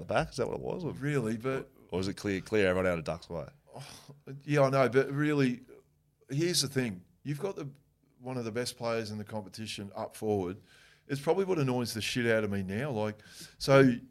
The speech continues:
Speaker 2: you as a defender, right? So
Speaker 1: Yes.
Speaker 2: if I'm playing on you d-, d-, deep forward,
Speaker 1: Yeah, shit myself.
Speaker 2: would you
Speaker 1: <laughs>
Speaker 2: rather, I know, but would you rather just keep one player inside fifty?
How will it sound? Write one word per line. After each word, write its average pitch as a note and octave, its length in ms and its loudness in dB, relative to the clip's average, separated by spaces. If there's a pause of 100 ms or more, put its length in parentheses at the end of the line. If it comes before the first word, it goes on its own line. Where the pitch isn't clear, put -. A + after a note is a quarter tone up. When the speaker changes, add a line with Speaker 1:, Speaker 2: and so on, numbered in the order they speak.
(120)
Speaker 2:
you D3+ 200 -2 (140)
as C3+ 220 2
a - 20 -10
defender, A2 460 -2
right? F#2+ 340 -6
So A#2 100 2
Speaker 1:
Yes. A#2 80 0
Speaker 2:
if - 60 0
I'm C#3+ 140 4
playing C3 380 0
on A2+ 120 -2
you A2+ 180 -2
d-, A2 180 -8 (100)
d-, G#2+ 240 -4
deep A2+ 220 0
forward, G#2+ 540 0
Speaker 1:
Yeah, F2+ 80 -10
shit - 220 -8
myself. D#2 300 -8 (120)
Speaker 2:
would C3 220 2
you E3 220 0
Speaker 1:
<laughs> - 20 2
Speaker 2:
rather, C3+ 720 6
I A#2 100 -2
know, A#2 240 0
but A#2 220 -4
would A#2+ 160 -2
you D#3+ 140 -2
rather B2+ 540 4 (460)
just B2+ 200 -2
keep B2+ 260 0
one A#2 280 -2
player A#2+ 480 2
inside A2+ 520 0
fifty? A#2 460 -4